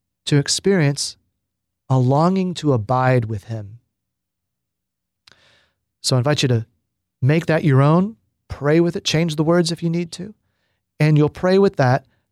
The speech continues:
as you get started, and then read the passage. Uh, here's another good one where you kinda just use your imagination and just imagine you're one of those apostles and you're walking al-, there and, and you're seeing Jesus and you're, you're feeling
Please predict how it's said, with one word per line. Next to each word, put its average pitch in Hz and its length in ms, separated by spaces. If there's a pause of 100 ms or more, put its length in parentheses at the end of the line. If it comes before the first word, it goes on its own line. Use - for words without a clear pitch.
as 143 380
you 131 100
get 143 180
started, 170 440
and 135 120
then 185 200
read 196 240
the - 80
passage. - 640 (800)
Uh, 123 100
here's 247 320
another 240 240
good 208 260
one 180 160
where 156 120
you 139 100
kinda 240 220
just 175 160
use 165 260
your 220 80
imagination 139 640
and 113 100
just 180 180
imagine 165 400
you're 143 160
one 165 140
of 160 60
those 160 180
apostles 151 600 (460)
and 123 100
you're 165 160
walking 165 420
al-, 156 200 (240)
there 160 420
and, 123 220 (340)
and 113 220
you're 156 160
seeing 175 280
Jesus 170 560
and 120 240
you're, 110 240 (160)
you're 110 140
feeling 214 800